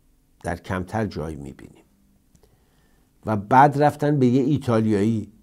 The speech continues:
با کمک مجاهدین خلق، چون من ریشه‌ش رو احمد رفعت هم پیدا کرد و دنبالش رفتیم، رفتن یه پول چهار میلیون دو-، دلار دادن،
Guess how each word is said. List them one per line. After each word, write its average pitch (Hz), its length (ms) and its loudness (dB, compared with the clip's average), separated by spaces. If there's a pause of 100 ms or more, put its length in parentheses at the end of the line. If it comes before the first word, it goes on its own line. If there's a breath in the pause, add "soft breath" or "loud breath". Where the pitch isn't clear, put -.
(920)
با 98 420 -6
کمک 113 300 -2
مجاهدین 98 580 0
خلق، 82 340 -6
چون 98 260 -8 (440 soft breath)
من 104 200 -4
ریشه‌ش 104 360 -4
رو 104 100 -4
احمد 98 300 -2
رفعت 95 420 -4
هم 101 100 -6
پیدا 95 340 -6
کرد 101 260 -6
و 101 40 -6
دنبالش 90 540 -6
رفتیم، - 300 -14 (560 soft breath)
رفتن 131 300 2
یه 143 100 6
پول 139 220 -4
چهار 131 260 0
میلیون 131 340 0
دو-، 113 280 0
دلار 107 340 0
دادن، 110 500 0